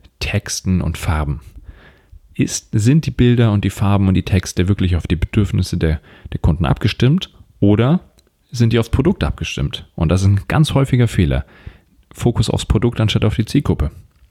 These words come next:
Im Einzelhandel sind so simple Dinge, Dinge wie Licht, Laufwege,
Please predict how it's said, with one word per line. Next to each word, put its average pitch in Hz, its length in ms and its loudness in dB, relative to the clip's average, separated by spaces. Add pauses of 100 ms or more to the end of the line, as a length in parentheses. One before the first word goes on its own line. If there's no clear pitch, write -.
(1120)
Im 87 100 -2
Einzelhandel 117 720 2 (300)
sind 104 220 -2
so 110 120 2
simple 117 320 0
Dinge, 110 380 2
Dinge 107 340 2
wie 101 200 2 (400)
Licht, - 500 0
Laufwege, 85 840 2